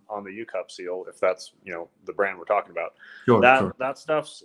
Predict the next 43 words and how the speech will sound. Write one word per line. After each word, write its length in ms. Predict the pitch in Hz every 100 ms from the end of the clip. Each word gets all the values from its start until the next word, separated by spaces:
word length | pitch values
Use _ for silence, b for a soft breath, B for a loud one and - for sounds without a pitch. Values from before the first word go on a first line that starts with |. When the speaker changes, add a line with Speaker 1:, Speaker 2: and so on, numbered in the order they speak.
| _
Speaker 1:
super 320 | - 151 135
critical. 360 | - 135 151 113
A 20 |
lot 180 | 113 139
of 60 | 139
people, 320 | 147 147 107
like, 180 | 101 101
they 140 | 107
just 220 | 117 120 101
won't 180 | 101 113
have 160 | 120 107
nitrogen 540 | 98 107 113 127 131 127 -
in 120 | 135
their 100 | 131
shocks, 460 | - 143 151 - - _ 107
Speaker 2:
Mm-hmm. 260 | 101 104
Speaker 1:
whatever 340 | 104 117 147 131
brand 300 | 107 101 92
it 80 |
is. 160 | 95 92
Like, 160 | 104 101
you 100 | 135
know, 140 | 143 139
y-, 200 | 135 131 _ _
let's 160 | 147 139
say 120 | 147
you 140 | 143 139
get 280 | 143 135 _
some 420 | - 139 135 127 -
extended 500 | 127 - 139 131 127
Foxes 540 | - 143 - 131 117
or, 280 | 113 113 107
or 220 | 117 113 110
some 400 | - 110 107 101 -
Radflows 480 | 120 123 127 123 113
extended 420 | - - 117 113
compressed, 380 | _ - 120 -
whatever. 240 | 117 127
Let's 160 | 120 123
say 100 | 135
you 100 | 131
get 180 | 127 -
those, 320 | 127 131 -